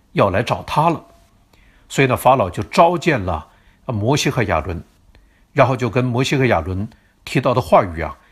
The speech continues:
都是那种，啊，非常急切的，啊，反映情绪的那种短语。比如说“起来”、“出去”、“去”、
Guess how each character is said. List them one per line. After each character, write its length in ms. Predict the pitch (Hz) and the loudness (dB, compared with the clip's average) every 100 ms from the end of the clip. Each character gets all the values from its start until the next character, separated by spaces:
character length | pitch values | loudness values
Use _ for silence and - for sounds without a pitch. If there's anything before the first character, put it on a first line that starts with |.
| _ _ _ | _ _ _
都 180 | 175 190 | 2 2
是 140 | - | 0
那 140 | 160 113 | -2 -4
种， 260 | 104 76 71 _ _ _ | -4 -6 -10 _ _ _
啊， 320 | - 95 80 - | -4 -2 -2 -6
非 200 | - 180 | 0 0
常 220 | - 139 | 0 -4
急 320 | - 127 135 | -4 -4 -4
切 280 | 190 - 180 | -2 0 0
的， 140 | - - _ _ _ _ _ _ - | -2 -10 _ _ _ _ _ _ -4
啊， 240 | 92 87 | -4 -4
反 320 | - - 90 | 0 2 2
映 100 | 113 | 0
情 320 | 110 - 120 170 | -6 -4 -2 -2
绪 240 | - 131 | 0 -2
的 140 | - - _ _ _ _ _ - | -4 -14 _ _ _ _ _ -8
那 180 | - 123 | -2 -2
种 160 | 107 - | -2 -2
短 220 | 113 131 | 0 2
语。 240 | 214 98 - _ _ _ _ _ | 2 0 -14 _ _ _ _ _
比 80 | - | -6
如 60 | 113 | -4
说 340 | - 113 - - | -2 -4 -6 -6
“起 240 | - - | -2 2
来”、 180 | 127 - - _ _ _ _ _ _ _ _ - | 4 2 -2 _ _ _ _ _ _ _ _ 0
“出 160 | - 277 | 4 4
去”、 340 | 247 160 - _ _ _ _ _ _ _ - | 2 -4 -8 _ _ _ _ _ _ _ 0
“去”、 420 | - 269 135 | 4 4 4